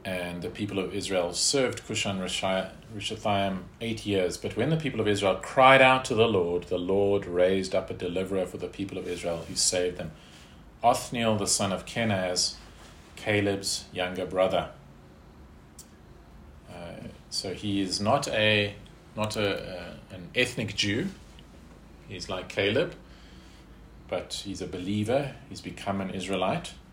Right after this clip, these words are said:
Uh, the Spirit of the Lord was upon him, and he judged Israel. He went out to war, and the Lord gave Cushan Risha-, Rishathaim, king of Mesopotamia, into his hand, and his hand prevailed over him. So the land had rest forty years.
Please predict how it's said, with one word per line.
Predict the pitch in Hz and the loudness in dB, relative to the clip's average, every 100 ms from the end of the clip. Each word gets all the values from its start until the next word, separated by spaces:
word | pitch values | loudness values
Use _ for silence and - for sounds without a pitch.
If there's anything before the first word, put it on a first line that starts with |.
| - - - - - - - - - - - | -20 -20 -20 -20 -20 -20 -20 -20 -20 -20 -16
Uh, | 95 87 | -14 -8
the | 101 | -4
Spirit | - - 143 | -2 6 8
of | 131 117 | 8 6
the | |
Lord | 110 107 | 6 6
was | 101 | 4
upon | 92 - 120 | -2 2 2
him, | 120 110 | 4 2
and | 95 | 0
he | 90 | -2
judged | 90 104 107 - | 4 4 4 0
Israel. | 104 101 101 92 | -4 2 4 4
He | 95 | 0
went | 95 98 | -2 0
out | 98 92 | 2 0
to | 95 | -2
war, | 90 90 98 104 104 | -6 0 4 4 2
and | 95 85 | 0 -4
the | 90 | -2
Lord | 90 90 | -2 -2
gave | - 90 85 | -2 -2 -2
Cushan | - 107 - 98 | -8 -6 -4 -4
Risha-, | 95 90 - 92 90 - | -6 -6 -6 -6 -8 -10
Rishathaim, | 101 - 98 110 104 101 | -12 -12 -2 2 4 2
king | 98 101 | -2 -4
of | 90 | -2
Mesopotamia, | 92 - 101 98 92 90 | -4 -6 -6 -4 -4 -6
into | 90 | -6
his | 85 | -8
hand, | - 95 92 87 | -6 -4 -4 -6
and | 87 | -10
his | 85 | -6
hand | 95 90 | -6 -6
prevailed | 87 90 92 92 | -4 0 2 2
over | 90 87 | 0 -2
him. | 90 85 - - - - - | -4 -8 -12 -18 -18 -18 -18
So | - 98 | -8 -4
the | 90 | -2
land | 90 95 98 98 | 2 2 2 2
had | 95 90 | 0 -2
rest | 90 101 107 - | 0 0 0 -4
forty | - 90 - | -8 -8 -8
years. | 87 85 80 80 - | -10 -10 -8 -4 -4